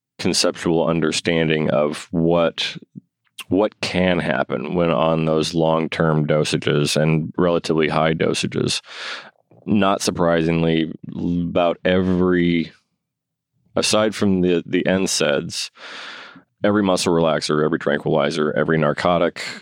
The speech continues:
every synthetic narcotic that was prescribed, one of the main side effects is depression.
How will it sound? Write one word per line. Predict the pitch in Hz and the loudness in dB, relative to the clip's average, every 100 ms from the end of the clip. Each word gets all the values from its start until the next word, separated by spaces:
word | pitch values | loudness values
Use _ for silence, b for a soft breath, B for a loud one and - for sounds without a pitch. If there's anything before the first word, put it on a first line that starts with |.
| - | -2
every | 82 76 | 0 2
synthetic | 71 76 69 135 110 | 0 -4 -2 -2 0
narcotic | 101 - 87 80 | -2 0 0 0
that | - | -6
was | - | -8
prescribed, | - 85 - 92 82 80 80 - B B B | -10 -12 -4 0 2 2 -2 -10 B B B
one | - 82 82 | -2 2 2
of | 82 | 2
the | 87 | 2
main | 85 82 | 2 2
side | - 82 80 | 2 0 0
effects | - 73 - | 0 -2 -2
is | 80 | -6
depression. | - 104 104 - 53 | -4 -2 0 -2 -6